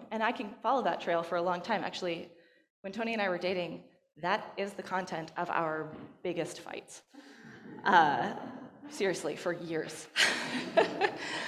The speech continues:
Um, I imagine, I, I imagine that some of you respond the same way. Um, so I want to tell you what I learned this week as I studied. Um, so this text takes place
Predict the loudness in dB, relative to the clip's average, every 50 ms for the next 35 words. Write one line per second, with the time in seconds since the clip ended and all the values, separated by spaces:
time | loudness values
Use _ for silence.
0 | -6 -6 -8 -10 -6 2 6 8 10 12 12 10 8 4 0 -4 -6 -10 -14 -18
1 | -20 -20 -20 _ _ _ _ _ _ _ _ -20 -20 -20 _ 2 4 6 8 8
2 | 8 8 8 6 2 2 -2 -6 -10 -2 6 8 8 8 8 6 2 2 4 6
3 | 8 6 6 6 4 2 0 0 0 0 0 0 0 0 -2 -2 -2 -2 -4 -4
4 | -6 -6 -4 -2 -2 -2 -2 -4 -6 -6 -6 -6 -6 -4 -4 -4 -2 -4 -4 -8
5 | -10 -18 -20 -20 -20 _ _ _ -4 -2 0 0 0 -2 -4 -2 0 0 0 0
6 | 0 -4 -4 -4 -2 0 0 2 0 0 0 0 -2 -2 -4 -4 -4 -4 -6 -8
7 | -12 -14 -16 -18 -20 -20 -18 -16 -14 -12 -12 -12 -12 -10 -8 -8 -6 -6 -6 -8
8 | -8 -12 -18 -20 -20 -20 -20 -20 -20 -20 _ _ _ -2 0 0 0 0 -2 -6
9 | -12 -16 -20 -20 _ _ _ _ _ _ _ _ _ -8 -4 -2 0 0 0 -2
10 | 0 4 6 6 6 6 4 -4 -6 -2 0 2 2 2 0 -4 -8 -12 -14 -10
11 | -4 -2 0 0 0 0 -4 -8